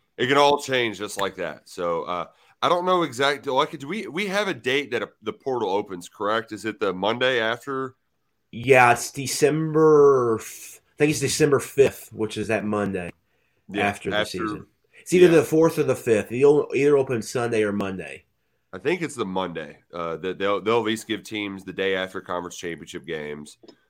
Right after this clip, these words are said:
Speaker 1: Um, as Stoop says, to get your arms around guys, to re-recruit some more. Um, the portal, as Stoop said, like, it's gonna be chaos. Um, and you know what else is chaos right now is we are in the middle of Feast Week.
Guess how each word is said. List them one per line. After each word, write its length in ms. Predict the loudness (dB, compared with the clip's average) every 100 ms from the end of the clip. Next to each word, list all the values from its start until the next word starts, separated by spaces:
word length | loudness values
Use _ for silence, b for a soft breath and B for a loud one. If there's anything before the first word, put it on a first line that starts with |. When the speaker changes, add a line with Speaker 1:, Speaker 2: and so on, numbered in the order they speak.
| b -6
Speaker 1:
Um, 160 | -4
as 180 | -2 -6
Stoop 220 | -4 -6
says, 240 | -2 -4 -4
to 80 | -2
get 200 | -2 2
your 120 | 4
arms 300 | 4 0 -4
around 260 | -6 -4 -4
guys, 400 | -4 -4 -6 -14 _ _ _
to 220 | -4 -4
re-recruit 680 | -4 -2 -2 -4 -4 -6 -6
some 160 | -10 -8
more. 360 | -4 -4 -6 _ _ _ -8
Um, 320 | -6 -6 -6
the 80 | -8
portal, 440 | 2 4 4 2
as 100 | 2
Stoop 280 | 0 -2 -8
said, 300 | -2 -2 0
like, 200 | -2 -6
it's 180 | -8 -8
gonna 180 | -8 -4
be 100 | -6
chaos. 680 | -6 -2 0 2 0 -4 -20 _ _ _
Um, 340 | 0 2 0 -4
and 180 | -8 -4
you 80 | 0
know 60 | 4
what 140 | 4
else 180 | 2 -2
is 80 | -8
chaos 400 | -2 -2 -2 -2
right 160 | -2
now 200 | 0 0
is 120 | -2
we 240 | -6 -4 2
are 140 | 2
in 220 | 2 -4 -6
the 60 |
middle 520 | -10 -4 0 0 -2 -2
of 360 | -2 -2 -4 -8 _ _ _
Feast 400 | _ 0 0 0
Week. 300 | 0 -2 -4